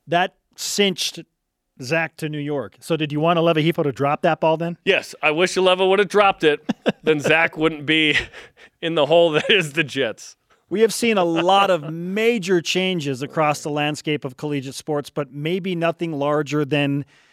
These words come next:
Speaker 1: the N C double A allowing name, image, and likeness to become a thing so that players can be paid for their services. And B Y U did not wait long.
Speaker 2: Nope.
Speaker 1: Within the legislation of the state of Utah, they have some movement there.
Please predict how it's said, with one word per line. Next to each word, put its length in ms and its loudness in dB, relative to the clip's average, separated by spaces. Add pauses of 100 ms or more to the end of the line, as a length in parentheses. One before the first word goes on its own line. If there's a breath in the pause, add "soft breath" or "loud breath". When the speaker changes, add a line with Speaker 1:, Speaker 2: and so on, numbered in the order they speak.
(240 soft breath)
Speaker 1:
the 100 -4
N 100 -4
C 120 -6
double 260 2
A 80 2
allowing 720 0
name, 480 -6
image, 320 -4
and 120 -4
likeness 680 -8
to 120 -14
become 340 -6
a 40 -6
thing 280 -6
so 120 -12
that 160 -14
players 440 -4
can 180 -8
be 160 -12
paid 440 -2
for 200 -4
their 200 -6
services. 840 0 (520 soft breath)
And 200 -8
B 140 -4
Y 200 2
U 180 0
did 240 -6
not 320 -2
wait 320 -4
long. 580 -4
Speaker 2:
Nope. 160 -4 (120)
Speaker 1:
Within 260 -4
the 80 0
legislation 760 0
of 60 -4
the 80 -6
state 300 0
of 100 0
Utah, 400 0
they 120 -4
have 200 -2
some 380 -2 (100)
movement 480 -2
there. 300 2